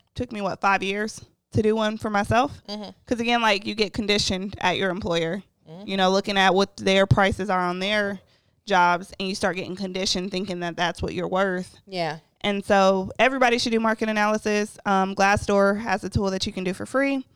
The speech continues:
Speaker 2: Mm-hmm.
Speaker 1: And you go on there just to see what is your, um, like, how can you market yourself? Like, what would other people pay you?
Speaker 3: Right.
Speaker 1: Or whatever. And then also you can, on LinkedIn, you can see what other people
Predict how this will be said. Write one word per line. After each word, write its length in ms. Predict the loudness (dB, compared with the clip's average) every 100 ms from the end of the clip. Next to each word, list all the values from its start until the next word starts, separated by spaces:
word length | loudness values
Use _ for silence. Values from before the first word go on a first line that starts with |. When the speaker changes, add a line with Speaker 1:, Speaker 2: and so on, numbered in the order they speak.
| _ -20
Speaker 2:
Mm-hmm. 160 | -20 -4
Speaker 1:
And 100 | 0
you 140 | 4
go 120 | 6
on 140 | 6 4
there 180 | 0
just 160 | 0 -4
to 60 | -4
see 160 | -4 -4 -4 -10 _ _ _
what 360 | -6 0 0
is 320 | 2 0 0 0
your, 600 | 0 2 2 2 0 -2
um, 440 | -2 -2 -4 -8 -16 _ _ _ _ -4
like, 140 | 0
how 100 | 0
can 140 | 0 -4
you 80 |
market 260 | -2 -2 -4
yourself? 300 | -8 -6 -2
Like, 120 | 0
what 200 | 4 2 2 _ _ _
would 100 | -4
other 240 | -2 -2 -4
people 260 | -6 -6
pay 180 | -6 -4
you? 260 | -6 -8 -10 _ _ _
Speaker 3:
Right. 220 | -12 2
Speaker 1:
Or 100 | 6
whatever. 380 | 8 6 6 4
And 140 | 4
then 160 | 0 0
also 300 | 0 2 2
you 180 | 0 0
can, 380 | -4 -6 -8 -8 -4
on 140 | -2
LinkedIn, 460 | -2 -2 -2 -2 -2
you 60 |
can 140 | -4 0
see 100 | 2
what 180 | 4 4
other 240 | 4 4
people 580 | 2 0 2 2 2 0